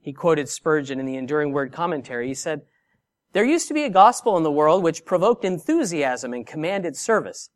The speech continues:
Tens of thousands have met together to hear this gospel at peril of their lives.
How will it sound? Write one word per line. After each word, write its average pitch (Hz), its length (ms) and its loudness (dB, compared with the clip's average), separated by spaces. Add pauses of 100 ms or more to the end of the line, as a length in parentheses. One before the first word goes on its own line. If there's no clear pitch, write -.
(100)
Tens 277 260 0
of 220 220 -4
thousands 196 500 6
have 131 140 -4
met 147 180 -4
together 139 340 -2
to 139 140 -10
hear 208 180 2
this 208 220 -2
gospel 180 460 4
at - 180 -6
peril 170 540 4
of 165 120 -2
their 170 160 2
lives. 165 520 2